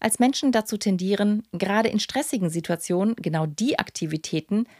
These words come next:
die ihnen Energie und Erholung geben, zu streichen, sodass sich eine Abwärtsspirale bildet.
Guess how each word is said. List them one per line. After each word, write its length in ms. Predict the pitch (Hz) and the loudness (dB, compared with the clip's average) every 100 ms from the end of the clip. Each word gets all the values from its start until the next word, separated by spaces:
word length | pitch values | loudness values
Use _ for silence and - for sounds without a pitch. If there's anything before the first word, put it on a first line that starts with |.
| _ - | _ -6
die 60 | 240 | -2
ihnen 180 | 247 226 | 2 4
Energie 420 | 214 202 185 214 | 4 2 2 0
und 140 | 180 | 0
Erholung 460 | - 175 185 175 160 | 0 0 2 2 0
geben, 460 | 180 247 196 220 269 _ - | 2 0 2 0 -2 _ -6
zu 120 | 254 | -4
streichen, 600 | - 247 269 - 139 143 _ _ _ | -2 0 0 0 -4 -4 _ _ _
sodass 320 | - 285 160 | -8 -2 -2
sich 200 | 202 196 | -2 -2
eine 180 | 208 214 | 0 2
Abwärtsspirale 800 | - - 202 - - 165 151 151 | 2 2 0 0 -4 -4 -2 -2
bildet. 520 | 139 143 135 131 - | 0 0 -2 -4 -8